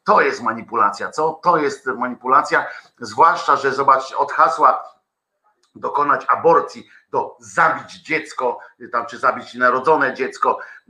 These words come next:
y, odebrać życie, prawda? To zobaczcie, jak to jest króciutki, y, lądzik. I to jest ta manipulacja, której, której się dopuszczają. Nie ma tam haseł.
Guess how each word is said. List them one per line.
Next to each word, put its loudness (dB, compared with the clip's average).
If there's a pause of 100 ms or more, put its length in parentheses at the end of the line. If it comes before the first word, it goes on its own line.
y, -6
odebrać -2
życie, -4
prawda? 4
To -4
zobaczcie, 0
jak -12
to -6
jest -6
króciutki, -10 (300)
y, -2
lądzik. 0 (260)
I -16
to 4
jest 6
ta 4
manipulacja, 2
której, -6
której -12
się -20
dopuszczają. -6
Nie -4
ma 2
tam 2
haseł. 2